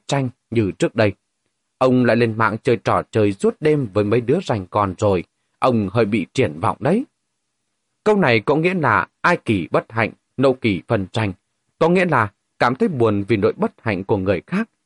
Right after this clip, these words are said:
tiếc giận thay cho người không biết đấu tranh. Tôi làm sao mà giống chúng nó được? Tôi chơi game cao cấp hẳn hoi, game gì mà cao cấp chứ? Lông gà biết rõ từ góc độ này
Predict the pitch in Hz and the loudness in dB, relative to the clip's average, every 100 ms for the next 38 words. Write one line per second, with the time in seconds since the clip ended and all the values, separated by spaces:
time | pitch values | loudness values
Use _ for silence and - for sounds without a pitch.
0 | _ - 180 151 113 95 - 120 107 - | _ -4 -4 0 -2 -2 -4 -2 -2 -2
1 | 107 95 85 - _ 135 107 95 170 107 | -4 -2 -4 -6 _ -4 -2 -2 -4 -2
2 | 147 208 120 98 _ _ _ _ _ _ | -2 0 -4 -4 _ _ _ _ _ _
3 | _ _ _ - 139 110 92 - 131 135 | _ _ _ 0 2 2 0 -4 0 2
4 | 135 104 - 120 143 147 147 208 131 113 | 2 0 0 -2 0 0 0 0 0 0
5 | _ _ _ _ 156 143 123 120 113 107 | _ _ _ _ 0 2 0 2 0 -2
6 | 127 113 - 208 127 113 78 123 170 156 | -4 -4 -4 -6 -4 -6 -6 -2 0 -2
7 | _ _ _ _ _ _ _ - 233 214 | _ _ _ _ _ _ _ 0 2 4
8 | 180 160 160 156 190 196 240 - 233 139 | 4 4 2 0 -2 0 -4 0 0 0
9 | _ _ _ _ _ - 127 113 110 82 | _ _ _ _ _ -2 0 2 0 -2
10 | 82 160 - 139 185 - 127 196 170 107 | -2 -4 0 -2 0 -2 0 0 0 -2
11 | 104 107 98 | 0 -2 -2